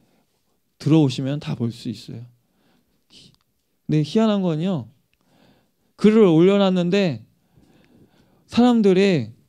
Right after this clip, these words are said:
수백 명, 수천 명이 막 들어와서 본다는 거예요. 할렐루야. 우리 카페 순위가 그냥 막 올라가고 있어요. 우리 교인들은 한 명도 안 보는데도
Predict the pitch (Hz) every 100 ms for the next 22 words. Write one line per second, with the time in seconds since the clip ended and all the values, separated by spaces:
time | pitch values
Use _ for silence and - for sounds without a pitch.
0 | _ _ _ - - 240 254 233 220 190
1 | 226 - 226 214 190 170 151 120 113 147
2 | 139 135 123 120 123 123 123 107 101 101
3 | 120 120 _ _ _ _ _ _ _ _
4 | _ _ _ _ _ _ _ _ _ _
5 | _ _ _ - 208 220 214 214 220 165
6 | 107 _ _ _ _ _ _ 220 208 _
7 | _ _ _ _ _ _ _ 160 214 240
8 | 254 262 269 247 247 269 240 247 247 135
9 | - 254 247 220 185 208 208 202 165 123
10 | 120 104 107 _ _ _ _ _ _ _
11 | _ _ _ _ _ _ _ _ _ _
12 | _ _ _ _ _ _ _ _ 160 220
13 | 214 208 202 202 202 247 262 247 165 180
14 | 220 214 220 220